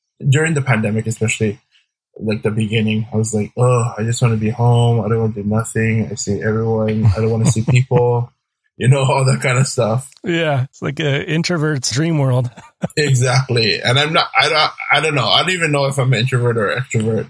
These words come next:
Speaker 1: but
Speaker 2: <laughs>
Speaker 1: I think I've learned to, like, drown those thoughts out with more positiveness, especially on social media, like, trying to just promote positivity through my channel. And
Speaker 2: Mm-hmm.
Speaker 1: my mother is a very good example of that. You can tell she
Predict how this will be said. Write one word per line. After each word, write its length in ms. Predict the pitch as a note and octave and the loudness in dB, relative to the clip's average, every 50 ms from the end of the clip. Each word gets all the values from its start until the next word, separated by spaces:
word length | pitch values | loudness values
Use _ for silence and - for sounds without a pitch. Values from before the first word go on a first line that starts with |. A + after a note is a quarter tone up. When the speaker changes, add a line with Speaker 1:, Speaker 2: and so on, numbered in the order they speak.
| - B2+ | -4 -2
Speaker 1:
but 200 | A2+ G#2 - - - - | 0 0 0 0 -2 -2
Speaker 2:
<laughs> 400 | F3 D3 - - F#3 F3+ - - | -2 -2 -2 -2 -4 -4 -2 0
Speaker 1:
I 140 | - B2 B2 | 0 0 0
think 400 | B2+ - D3+ D3+ C#3+ C3+ C3 - - - - - _ _ _ _ _ _ _ _ _ | 0 0 -2 0 0 -2 -4 -4 -6 -8 -8 -16 _ _ _ _ _ _ _ _ _
I've 240 | - B2 A#2 A2+ G#2+ A2+ | -2 0 0 0 -2 -2
learned 560 | A2+ A2 A2+ A#2 A#2+ A#2+ A#2+ A#2 A#2+ A#2+ - | 0 0 0 0 0 0 -2 -2 -2 -4 -2
to, 120 | - B2 | -2 0
like, 240 | A2+ A2 F#2+ - - _ _ _ | 0 0 -2 -2 -6 _ _ _
drown 360 | - G2 F#2+ G#2 A2 A2+ A2+ | -6 -4 -2 -2 -2 -2 -2
those 340 | - G2 G2+ G#2+ G#2+ - - - | -2 -2 -4 -2 -4 -6 -6 -4
thoughts 320 | F#2+ F#2+ E2+ - - - | -4 -4 -4 -4 -4 -2
out 280 | G#2 G2+ G#2+ - - - - | 0 0 0 -2 -4 -6 -4
with 260 | G#2+ G#2 F#2+ A2+ - - - - _ _ _ | -4 -2 -2 -4 -6 -8 -14 -16 _ _ _
more 260 | - A2 A2 G2+ G#2+ | -4 -2 -2 -2 -2
positiveness, 840 | - - G#2 G2+ - - G#2+ A2 A2 A2 G#2+ G#2+ A2+ A#2+ - - - | -2 -2 -4 -2 0 0 -2 -2 -2 -2 -2 -2 -2 -2 -4 -4 -6
especially 380 | A2+ - - C3 C3 - C#3+ | -6 -2 0 0 0 2 0
on 120 | C3+ A#2 A#2+ | -2 0 -2
social 300 | - A2+ G#2+ - G#2+ G2+ | -2 -4 -2 -2 -2 -2
media, 400 | G#2 G#2 G2 G#2 G#2 A2 A2+ A2+ | -2 -2 -2 -2 -2 -2 -2 -4
like, 220 | G#2 - - _ | -6 -8 -12 _
trying 180 | _ - G#2 G#2+ | _ -4 -2 0
to 80 | A2 G#2 | 0 -2
just 240 | B2+ F#2+ - - | -4 -8 -12 -6
promote 320 | _ G#2 G#2 G#2 F#2+ F2+ - _ _ _ _ | _ 0 0 0 -2 -4 -10 _ _ _ _
positivity 800 | G#2+ G#2+ G#2 A2 G#2 - A#2 G#2+ G#2+ G#2+ A2 A#2 A#2+ B2+ C3 - _ _ _ _ _ _ _ | -2 -2 0 -2 -2 0 -2 0 0 -2 -2 0 0 0 0 -2 _ _ _ _ _ _ _
through 120 | A2 A2 | -2 0
my 200 | G#2+ G#2 F#2+ G#2 | 0 0 0 -2
channel. 580 | A2 - - A2+ A2 A2 A2+ C#3+ F3 F#3 F3 - | -4 -2 0 0 0 0 0 0 -2 -2 -4 -2
And 320 | - B2+ G#2+ G2+ F#2+ G2 A2+ - _ - | 0 0 0 0 -4 -6 -10 -10 _ 0
Speaker 2:
Mm-hmm. 360 | C#3+ B2 B2 B2 A2+ A#2 - _ - | 2 4 4 4 2 0 -2 _ 0
Speaker 1:
my 140 | A#2 G#2+ G#2+ | 0 2 2
mother 460 | A2 A2 A2+ B2 C#3 C#3 B2 G#2+ G2+ | 2 2 0 0 0 0 -2 -2 -2
is 140 | A2 A2 A2+ | -4 -6 -6
a 60 | G#2+ | -6
very 280 | G2+ A2+ A2 A#2 B2 A#2+ | -2 -2 0 0 0 0
good 160 | A2+ A2+ A2 | 0 -2 -2
example 560 | A2 G#2+ - A#2 G#2 G#2 - - - D2+ C#2 | -2 -4 -4 -4 -6 -6 -4 -2 -2 -2 -2
of 120 | G2+ G#2+ - | -2 -4 -4
that. 240 | - F#2 G2 - - _ | -4 -4 -4 -6 -4 _
You 100 | - B2+ | -2 0
can 180 | - B2+ A#2 A#2+ | 0 0 -2 -2
tell 380 | - C#3 B2+ A2+ G2 F#2 A2 | 0 0 2 2 0 -2 -4
she 460 | - - - - A2+ A2 G#2 F2+ C#2+ | -8 -10 -6 -4 -2 -2 -2 -2 -4